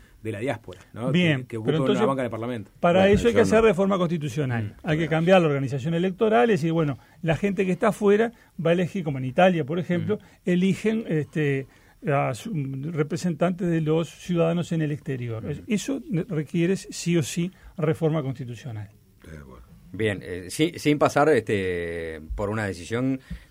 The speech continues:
Speaker 4: de plebiscitarlo, digamos. O sea, que sea
Speaker 2: No.
Speaker 4: a través de, de, este
Speaker 2: No, no, la reforma, toda reforma constitucional en
Speaker 4: Ah,
Speaker 2: Uruguay
Speaker 4: usted
Speaker 2: pasa por
Speaker 4: está
Speaker 2: el
Speaker 4: por la misma
Speaker 2: plebiscito.
Speaker 4: constitución. O sea, usted entiende que no es suficiente que sea por ley,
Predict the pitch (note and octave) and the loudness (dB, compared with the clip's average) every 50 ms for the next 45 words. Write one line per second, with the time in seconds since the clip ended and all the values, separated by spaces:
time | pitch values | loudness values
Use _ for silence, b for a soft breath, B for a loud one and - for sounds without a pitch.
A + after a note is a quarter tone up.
0 | B - - F2 E2+ E2 E2 E2 D#2+ D#2+ D#2 - F2 E2 D#2+ - F#2+ F2+ - A2+ | B -16 -10 -6 -6 -4 -4 -4 -6 -6 -8 -8 -10 -10 -10 -10 -10 -2 0 0
1 | G#2+ D2+ C#2+ C#2+ D2 D#2 D#2 D2+ C#2+ C#2 - - _ _ - - D#2 D2+ - D#2 | 0 0 -2 -10 -12 -10 -12 -12 -14 -16 -20 -20 _ _ -10 -10 -10 -8 -10 -12
2 | - - G2+ A2+ B2+ C3+ C3+ C#3 - - D#3+ D3+ F3+ F3 D3 C#3 - - G2+ G#2 | -8 -4 0 2 2 2 2 0 -2 -4 0 2 2 2 2 0 0 0 2 4
3 | A#2 C3 C3+ C3 B2+ C#3 D3+ D#3 C#3 A2 G2+ F#2+ F2+ F2 D#2+ F#3+ D3+ D3 E3+ F3 | 4 4 4 4 6 8 8 6 6 4 0 0 -2 -2 -2 -2 -2 0 0 0
4 | F3 F#3 F3+ D3+ D3 C3+ C#3+ - F3 G3+ G#3 G3 F#3+ F#3+ - - G#3 A#3+ A#3 G#3+ | 2 0 2 2 2 0 0 0 0 0 2 0 0 -2 2 4 6 8 8 8
5 | F#3+ F3 C#3+ G3 G3 F3 D#3+ D3+ D3 C3+ D#3+ F#3+ F#3 F3 D#3+ D#3 D#3+ G#3 A3+ A3+ | 6 4 2 2 0 0 0 0 -2 -2 -2 0 2 2 2 4 6 6 8 8
6 | G3 F3 G3 A3 - C#3+ - G3 G#3 A3 A3+ F#3+ G#3+ G#3 F3+ G#3 G3+ F#3+ F3 F3 | 8 8 6 6 4 4 6 8 8 8 6 6 4 4 6 6 8 8 6 6
7 | F#3 F3+ F3 E3 D3 D3 C#3+ E3+ D3 C3 D#3 C#3+ B2+ B2+ C#3+ - F3 E3+ E3 G3+ | 6 6 6 6 6 8 6 6 8 8 6 6 6 2 2 2 2 2 4 4
8 | G#3 G#3 G#3 F#3+ C3+ - E3 F#3+ G3+ D3+ D3 D#3+ F3+ G3+ A3+ G#3 G#3+ F#3+ D#3 C#3 | 6 6 6 4 4 4 6 6 6 6 6 6 6 6 6 6 4 -2 -2 -2
9 | D#3 C3+ - D#3 E3+ F3 D#3+ G3+ G#3 G#3+ G3+ - - C3 - - C#3+ D3 D#3 C3 | -2 0 2 0 0 2 4 4 4 2 2 0 -2 -2 0 4 6 6 6 6
10 | C3+ C3 A2+ B2+ C#3+ C#3 D3 D#3+ F#3+ G3+ | 4 2 4 6 6 6 6 6 4 0